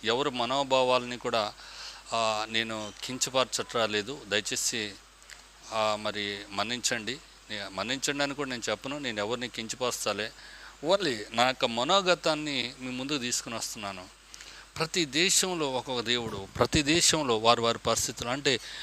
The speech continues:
దొంగలు ఊళ్ళను పంచుకున్నట్లుగా దేవుళ్ళని, దేవుళ్ళు కూడా ఆ దేశాలను పంచుకుంటారా అనేది నాలో ఒక నిగూఢమైనటువంటి ఆలోచన వచ్చినప్పుడు నాకు అనిపించింది, "No,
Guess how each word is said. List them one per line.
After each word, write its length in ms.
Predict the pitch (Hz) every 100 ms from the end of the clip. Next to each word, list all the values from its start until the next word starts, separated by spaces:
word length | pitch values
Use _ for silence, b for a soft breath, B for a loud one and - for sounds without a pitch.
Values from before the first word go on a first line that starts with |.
| B B
దొంగలు 440 | 104 135 180 196 185
ఊళ్ళను 520 | 151 120 156 175 170
పంచుకున్నట్లుగా 1080 | 151 143 - 143 143 135 135 127 117 120 117
దేవుళ్ళని, 840 | 101 135 165 165 156 156 147 143
దేవుళ్ళు 480 | 110 135 156 165 160
కూడా 360 | 151 151 139 127
ఆ 40 |
దేశాలను 440 | 113 123 - 143
పంచుకుంటారా 720 | 135 117 113 - 123 120 117 - B B B B 143
అనేది 680 | 170 175 160 143 123 123 123 -
నాలో 320 | 127 127 151 151
ఒక 160 | 143 139 123 117 120 123 123 - - B B
నిగూఢమైనటువంటి 1000 | 131 139 190 175 160 147 139 143 131 120 -
ఆలోచన 440 | 117 143 156 -
వచ్చినప్పుడు 600 | 127 - 127 110 123 107 98 - B B B
నాకు 200 | 113 113
అనిపించింది, 560 | 117 135 143 - 120 123
"No, 160 | 139